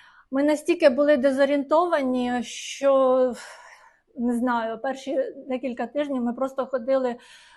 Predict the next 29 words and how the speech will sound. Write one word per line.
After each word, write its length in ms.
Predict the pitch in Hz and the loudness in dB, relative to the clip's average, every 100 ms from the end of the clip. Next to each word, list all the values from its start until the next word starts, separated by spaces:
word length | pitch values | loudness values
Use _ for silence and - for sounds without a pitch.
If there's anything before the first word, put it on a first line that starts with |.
| _ | _
е, 300 | 233 233 240 | -4 -2 -2
за 160 | 233 247 | 0 0
руку 420 | 269 269 269 254 - | -2 -4 -4 -4 -4
з, 260 | 233 - | -8 -10
з 60 | 220 | -16
тією 360 | - 240 254 247 | -8 -4 -2 -2
жінкою, 440 | 269 320 285 247 | -2 -4 0 0
яка 240 | 247 247 | 0 -2
надавала 560 | 254 247 247 240 240 240 | -2 -2 -2 -2 -2 -2
нам 220 | 233 226 | -4 -6
цю 100 | 220 | -6
допомогу, 760 | 214 220 233 240 269 311 302 226 | -6 -6 -6 -4 -4 -2 -4 -4
про-, 400 | - 254 262 - 233 | -2 -2 -2 -10 -8
да, 160 | 254 269 247 | -8 -8 -4
прихисток, 680 | 269 302 285 233 - 240 _ - - - - | -2 -2 -4 -8 -12 -12 _ -20 -20 -20 -14
і 340 | 262 247 247 240 | -6 -4 -4 -4
вона 200 | 240 262 | -2 -2
допомагала 680 | 247 262 240 240 247 240 226 | -2 -2 -2 -2 -2 -2 -4
оформлювати 680 | 220 233 240 240 233 240 | -4 -4 -2 -2 -4 -4
ці 140 | 247 247 | -6 -4
документи, 600 | 233 247 254 294 294 254 | -4 -4 -2 -2 0 -2
бо, 440 | 220 247 247 269 269 | 2 2 4 2 0
ну, 140 | 247 | -2
мозок 440 | 240 285 277 277 | 2 2 2 -2
просто 380 | - 269 269 247 | 2 0 0 -6
був, 300 | 226 254 247 - - _ _ _ 466 - _ _ 269 | -4 -4 -6 -10 -20 _ _ _ -20 -20 _ _ -10
ну, 200 | 240 240 | -6 -6
взагалі 760 | 214 240 233 247 240 226 220 214 226 294 _ | -2 -4 -2 -4 -4 -6 -8 -16 -20 _ _
ніде. 500 | 254 226 247 214 190 | -8 -2 -2 -2 -6